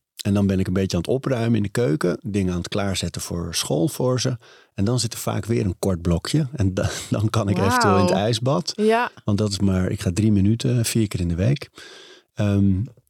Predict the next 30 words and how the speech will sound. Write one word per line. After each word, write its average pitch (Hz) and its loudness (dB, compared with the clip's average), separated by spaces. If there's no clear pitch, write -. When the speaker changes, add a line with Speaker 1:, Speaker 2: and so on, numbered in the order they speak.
Speaker 1:
en 104 0
dan 104 2
kom 107 2
ik 95 0
daarna 95 0
terug. 127 0
Dat 107 -2
is 104 -2
ook 120 0
een 117 4
beetje 104 0
mijn 92 4
douche 113 2
in 101 2
de 98 2
ochtend. 95 -2
Dat 92 0
ik 92 2
niet, 101 2
eh, 87 0
eh, 82 -6
een 92 -4
drukke 92 -2
dag 90 -4
met 95 -8
afspraken 113 -6
heb. 117 -4
Ehm, 98 2
en 107 2
dan 127 0